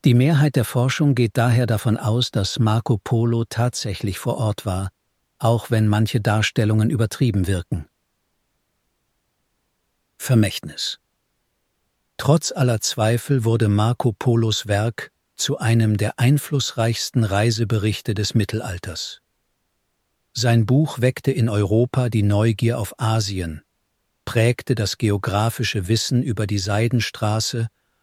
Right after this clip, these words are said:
und inspirierte Generationen von Reisenden und Entdeckern, darunter auch Christoph Kolumbus.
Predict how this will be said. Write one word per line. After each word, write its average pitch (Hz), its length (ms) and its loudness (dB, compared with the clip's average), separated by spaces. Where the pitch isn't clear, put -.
und 123 220 4
inspirierte 117 800 2
Generationen 110 1000 0
von 101 220 -2
Reisenden 104 720 0
und 104 180 -6
Entdeckern, 98 720 -2
darunter 104 460 0
auch 104 200 -6
Christoph - 460 -6
Kolumbus. 98 720 -4